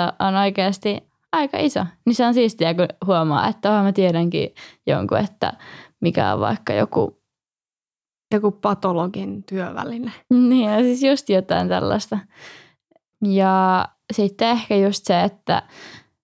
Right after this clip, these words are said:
Speaker 1: sen mä ehkä tajusin tuolla Italiassa just, että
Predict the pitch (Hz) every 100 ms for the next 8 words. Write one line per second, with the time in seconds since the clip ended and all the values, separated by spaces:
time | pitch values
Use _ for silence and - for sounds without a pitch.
0 | _ _ - 196 190 202 202 190 190 185
1 | 185 185 - 190 180 - 220 - 214 202
2 | _ - 196 202 - - _ - 208 -
3 | 180